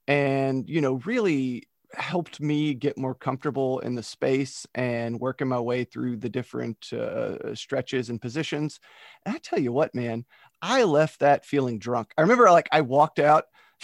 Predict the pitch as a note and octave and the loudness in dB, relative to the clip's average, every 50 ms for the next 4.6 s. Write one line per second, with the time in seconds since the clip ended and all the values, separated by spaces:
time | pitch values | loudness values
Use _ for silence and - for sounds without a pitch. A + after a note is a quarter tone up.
0 | - - - - - - - - - - - - C4+ - - - G3 F3+ G3 - | -10 -10 -10 -12 -16 -16 -16 -16 -16 -12 -10 -8 -6 0 2 2 4 6 4 4
1 | - - E4+ - - D3+ D3+ C3 F#3 F3+ F#3 F#3 D#3 C#3+ - - D#3+ D#3 D#3+ D#3+ | 6 6 4 6 6 4 2 4 6 6 6 4 2 0 2 2 4 4 6 4
2 | D3 C#3+ C#3 C#3 C#3+ C#3 A#2+ C#3+ C#3+ - - - _ - - - - _ _ _ | 4 4 2 0 0 0 0 0 -2 -2 -6 -18 _ -20 -20 -20 -20 _ _ _
3 | - - - D#3 D#3 D#3+ D#3+ E3 D#3 D3+ D3 C#3+ C#3 C3+ - - C3 B2+ B2+ A#2+ | -6 0 2 4 4 4 4 4 2 2 2 0 0 -2 -4 -2 -2 -2 -2 -2
4 | B2 C3+ D3 D#3 D#3 D#3 C3+ B2+ A#2+ A#2+ A#2+ | -2 0 2 2 4 4 4 2 2 0 -2